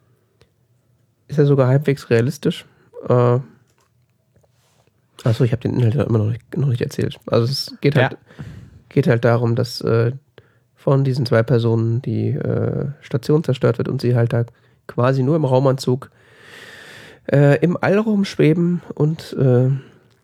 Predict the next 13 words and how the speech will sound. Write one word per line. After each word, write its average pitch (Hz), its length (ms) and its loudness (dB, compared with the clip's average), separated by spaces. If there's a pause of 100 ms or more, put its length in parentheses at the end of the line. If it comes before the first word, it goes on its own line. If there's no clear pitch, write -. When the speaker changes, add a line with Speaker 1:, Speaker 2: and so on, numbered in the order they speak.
(400)
Speaker 1:
oder 123 240 -2
besser 123 220 -2
gesagt 120 260 0
im 131 80 -2
Orbit - 640 -2
und, 147 400 -2
äh, 110 200 2
jetzt 123 320 -2
irgendwie 147 440 0
wieder 127 420 2 (1300)
Speaker 2:
Mhm. 117 360 -2 (1160)
Speaker 1:
überleben 147 520 2
müssen. - 200 -12